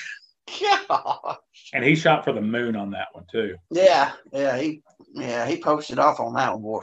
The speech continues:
Speaker 1: Whew. Man. Hmm.
Speaker 2: No, the re-, the wrestling world didn't deserve Bobby Eaton. You know what I mean? Uh, that
Speaker 1: You
Speaker 2: good,
Speaker 1: know
Speaker 2: that,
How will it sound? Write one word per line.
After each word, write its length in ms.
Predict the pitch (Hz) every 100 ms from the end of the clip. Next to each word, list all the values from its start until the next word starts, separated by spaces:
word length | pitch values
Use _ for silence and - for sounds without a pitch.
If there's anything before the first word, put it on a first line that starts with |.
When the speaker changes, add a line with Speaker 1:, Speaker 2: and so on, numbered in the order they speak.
| -
Speaker 1:
Whew. 380 | 302 311 135 - _ _ _ _ _ _ _ _ _
Man. 520 | 104 156 156 120 - - - - _ _ _ _ _ _ _ _ _ _ _ _ _ _ _ _ _ _ -
Hmm. 220 | 175 127 - - - _ _ _ _ _ _ _ _ _ _ _ _ _ _ _ _ _ - - - - _ _ _ -
Speaker 2:
No, 220 | 131 123
the 120 | 123
re-, 260 | 120 143 151
the 100 | 139
wrestling 340 | 143 151 147
world 260 | 131 131 120
didn't 200 | 131 113
deserve 400 | 110 120 113 101
Bobby 260 | 107 104 104 107
Eaton. 220 | 104 104 - _ _ - _ _ _ _ _ _ _ _ _ _ - - - - - _ _ _ _ _ _ -
You 80 | 113
know 60 | 107
what 60 |
I 40 | 107
mean? 300 | 117 117 110 -
Uh, 120 | 135 131 -
that 220 | 131 151 190
Speaker 1:
You 100 | 233
Speaker 2:
good, 40 |
Speaker 1:
know 140 | 247 247
Speaker 2:
that, 200 | 220